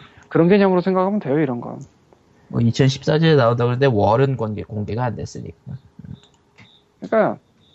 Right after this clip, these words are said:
Speaker 1: 장기 프로젝트 같은 경우에 다 만들었어요 하고 딱 발매 직전에 밀 수도 있지만,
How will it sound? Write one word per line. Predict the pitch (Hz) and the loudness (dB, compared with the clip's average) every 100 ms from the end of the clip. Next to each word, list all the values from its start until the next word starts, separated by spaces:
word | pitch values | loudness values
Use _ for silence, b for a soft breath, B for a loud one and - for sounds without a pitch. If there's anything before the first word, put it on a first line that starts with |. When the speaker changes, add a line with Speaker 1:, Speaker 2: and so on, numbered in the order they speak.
| _ _ _ _ - | _ _ _ _ -8
Speaker 1:
장기 | - 156 185 214 | -2 0 2 0
프로젝트 | - 208 202 190 185 | 0 -2 -2 -4 -4
같은 | 175 165 156 | -4 -4 -4
경우에 | 151 143 170 147 113 _ _ b b b b _ | -4 -2 -2 -2 -4 _ _ b b b b _
다 | - 208 214 | -6 -2 0
만들었어요 | 143 160 208 208 - - 208 208 190 | 0 0 0 -2 -4 0 2 2 0
하고 | 202 196 | -2 -6
딱 | - 233 202 _ _ _ _ | -2 -2 -2 _ _ _ _
발매 | - 151 170 185 | -4 -2 0 -2
직전에 | - - - 214 208 196 175 135 | -4 -10 -2 2 2 2 2 0
밀 | 139 151 | 0 0
수도 | 180 | 0
있지만, | 147 - 151 160 117 | 0 0 -4 -2 -4